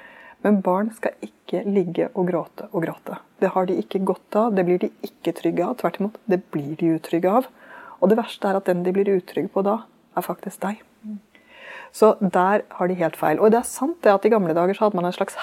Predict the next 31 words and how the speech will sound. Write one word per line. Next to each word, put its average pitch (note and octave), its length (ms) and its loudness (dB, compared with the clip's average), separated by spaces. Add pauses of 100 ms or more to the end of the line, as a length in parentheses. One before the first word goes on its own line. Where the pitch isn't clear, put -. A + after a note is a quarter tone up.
herdetenkning E3 1040 2
når G#3+ 160 6
det A3 60 0
kom G3 160 6
til G3 100 8
babyer, G3 400 8 (400)
at F#3 140 4
barn, F3 340 6
barnet F3 240 4
trengte F3+ 240 2
det F3+ 80 -2
å A3 80 -2
herdes. A3+ 800 -2 (100)
I E4 140 4
dag G#3 340 4
vet E3+ 400 2
vi B3+ 140 4
at A3 160 -6
det G#3+ 160 2
rent E3+ 180 -4
nevrologisk F#3+ 640 0
faktisk - 400 -10
er G3 80 0
motsatt. F#3+ 720 -4 (720)
Trygge G3 400 2
barn F#3+ 300 2 (280)
blir E3+ 160 0
modigere. - 400 -6 (560)
Så G#3+ 160 0
trøst - 480 -6
gjør F3 380 -2